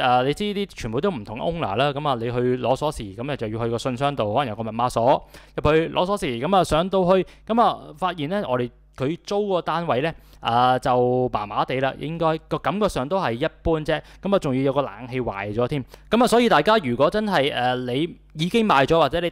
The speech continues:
打算去做呢啲類型投資嘅話呢，咁你就要問清楚究竟，啊，譬如問返，問清楚個發展商究竟呢一間，啊，management 公司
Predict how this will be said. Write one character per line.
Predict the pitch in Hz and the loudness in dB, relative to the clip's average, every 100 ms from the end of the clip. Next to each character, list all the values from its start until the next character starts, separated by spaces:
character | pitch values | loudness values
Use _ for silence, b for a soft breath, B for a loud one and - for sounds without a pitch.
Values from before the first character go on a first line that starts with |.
| _ | _
打 | 107 107 147 | -10 -2 -2
算 | 185 160 | 0 -2
去 | 139 143 135 135 | -4 -2 -2 -2
做 | - 120 127 | -4 -2 -2
呢 | 180 | -2
啲 | 180 | -2
類 | 180 120 | 0 0
型 | 107 | -2
投 | 104 107 | -8 -8
資 | 107 | -4
嘅 | 160 | 0
話 | 123 | 2
呢， | 139 | 2
咁 | 151 165 | 0 -2
你 | |
就 | 156 117 | 0 0
要 | 123 | 0
問 | 139 113 110 | 0 0 -2
清 | 120 156 | -2 -2
楚 | 131 120 - | 0 0 2
究 | 135 135 | 2 2
竟， | 127 120 160 | 0 -6 -6
啊， | 170 117 | -2 -2
譬 | 131 117 | -2 -4
如 | |
問 | 117 123 | -6 -6
返， | 151 160 | -6 -4
問 | 131 | -4
清 | 143 | -2
楚 | 160 156 | 0 0
個 | |
發 | 139 | 0
展 | 131 135 | -2 -4
商 | 151 151 | -4 -2
究 | 135 | -2
竟 | 135 151 | -2 -2
呢 | 156 | -2
一 | 156 | -2
間， | 160 156 151 | -2 -4 -2
啊， | 110 | -2
management | 113 156 139 - 104 | 0 0 0 -4 -6
公 | 127 | -6
司 | 135 | -2